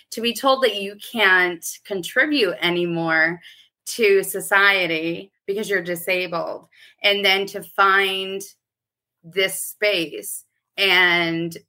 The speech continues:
you know, look back and say, "No, you're not gonna tell me that I can't." Um,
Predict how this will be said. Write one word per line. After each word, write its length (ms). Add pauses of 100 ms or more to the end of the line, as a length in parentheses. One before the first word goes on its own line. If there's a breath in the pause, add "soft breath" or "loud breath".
(360)
you 140
know, 140
look 280
back 280
and 180
say, 300
"No, 360
you're 140
not 180
gonna 160
tell 380
me 160
that 140
I 100
can't." 600 (440 loud breath)
Um, 500